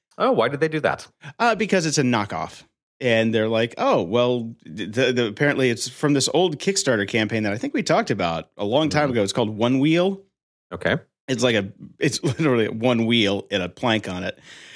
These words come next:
Speaker 1: Mm-hmm.
Speaker 2: Uh, but this company came in from China and started to put 'em out at C E S. So the original company just called the marshals and said, "Hey, we have patents. They're infringing. Go." And apparently that's what the marshals do now.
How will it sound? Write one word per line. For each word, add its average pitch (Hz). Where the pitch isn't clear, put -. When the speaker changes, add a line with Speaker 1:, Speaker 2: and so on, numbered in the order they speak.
Speaker 1:
Mm-hmm. 95
Speaker 2:
Uh, 117
but 123
this 135
company 139
came 120
in 123
from 113
China 131
and 107
started 113
to 113
put 120
'em 123
out 123
at 120
C 143
E 143
S. 156
So 110
the 117
original 131
company 131
just 113
called 120
the 120
marshals 117
and 113
said, 131
"Hey, 185
we 254
have 285
patents. -
They're 190
infringing. 165
Go." 113
And 117
apparently 123
that's 143
what 156
the 156
marshals 190
do 220
now. 104